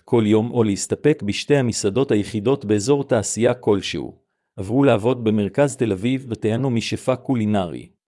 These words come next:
שלוש, בגלל הנוף.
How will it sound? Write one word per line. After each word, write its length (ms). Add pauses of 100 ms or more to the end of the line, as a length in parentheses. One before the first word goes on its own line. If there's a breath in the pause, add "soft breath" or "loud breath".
(720)
שלוש, 640 (120)
בגלל 420
הנוף. 540